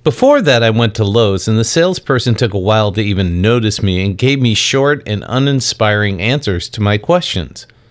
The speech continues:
So I went full Home Depot fan, got a credit card, continued to outfit my home. Home Depot offered free delivery, where Lowe's charges for that, but offers free wait-in-your-car pickup.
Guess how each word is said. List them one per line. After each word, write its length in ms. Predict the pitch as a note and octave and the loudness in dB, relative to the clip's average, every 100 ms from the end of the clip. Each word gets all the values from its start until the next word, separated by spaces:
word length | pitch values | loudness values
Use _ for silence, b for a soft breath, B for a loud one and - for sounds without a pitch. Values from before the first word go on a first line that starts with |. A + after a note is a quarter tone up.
| B B B B B | B B B B B
So 240 | - D#3 C#3+ | -2 2 4
I 160 | F3 | 4
went 280 | G3 D#3+ B2 | 4 2 0
full 320 | - F#3+ A#3 | 0 2 2
Home 240 | F3 G3 E3 | 2 0 0
Depot 440 | C#3 C#3+ A2 G2+ | 0 0 0 0
fan, 480 | E2+ F#2 E2+ D#2+ F2 - | -2 -4 -4 -4 -8 -6
got 180 | - A2+ | -2 0
a 60 | C3+ | 0
credit 320 | - D#3+ - | 0 -2 0
card, 380 | G#3+ G#3 G#3 - | 0 2 0 0
continued 640 | A#2 G2+ - C#3+ D3 C3 | 0 0 0 0 0 0
to 140 | A#2+ | -2
outfit 460 | G2+ A#2 G#2+ - G#2+ | 0 -2 -2 -4 -4
my 220 | G2 F2+ | -4 -4
home. 340 | E2 F2+ G1+ - _ _ _ B B B B B | -4 -8 -8 -18 _ _ _ B B B B B
Home 240 | G#3+ C#4+ B3 | 0 2 2
Depot 420 | C#3+ A#2+ B2+ A2 | 2 2 0 2
offered 360 | G#2 G#2 A#2 | 0 0 -4
free 240 | - A2+ F#2+ | -2 -2 0
delivery, 560 | F2+ C3+ G3+ A#2+ A#2 | 0 2 0 2 0
where 480 | A#2+ B2 D#3 E3+ E3+ - | 0 0 2 2 -2 -8
Lowe's 460 | B2+ F#3+ A#3 A3+ - | -2 2 2 2 -4
charges 460 | - C#3 B2 G2 | 0 0 0 -4
for 120 | - F#2 | -4 -4
that, 300 | E2+ D#2 - | -2 -4 -2
but 180 | F3 - | -2 0
offers 520 | F3 G3 F#3+ D#3 - | 0 0 0 -2 -2
free 520 | - B2 C3 B2+ B2+ - | -6 0 2 2 -2 -4
wait-in-your-car 800 | F2+ G#2+ F2+ G#2 F2+ - F#2 | -2 0 0 -2 -2 -2 -2
pickup. 500 | F2 F3+ E3+ C2+ - | -2 -4 -2 -6 -10